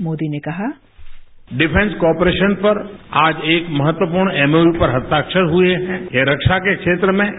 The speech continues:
Speaker 2: एक्सचेंजेस को बढ़ाएगा और डिफेंस कॉपरेशन को और मजबूत करेगा। जाम्बियन आर्म फोर्सेज की क्षमताओं को बढ़ाने में सहायता के लिए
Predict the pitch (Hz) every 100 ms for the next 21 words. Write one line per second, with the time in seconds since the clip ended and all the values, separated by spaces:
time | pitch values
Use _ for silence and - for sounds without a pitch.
0 | - - 143 147 180 190 190 202 190 143
1 | 113 120 160 185 180 185 196 - - -
2 | 139 135 147 - 190 202 - 147 147 165
3 | - 170 151 139 - 151 160 135 135 131
4 | 135 127 117 110 - - 101 104 147 170
5 | 180 208 214 175 156 190 185 180 185 180
6 | 208 - - - - 131 - 170 180 185
7 | 185 185 185 147 - 120 135 127 175 180
8 | 180 185 180 - - 143 143 180 208 190
9 | 165 127 117 113 - -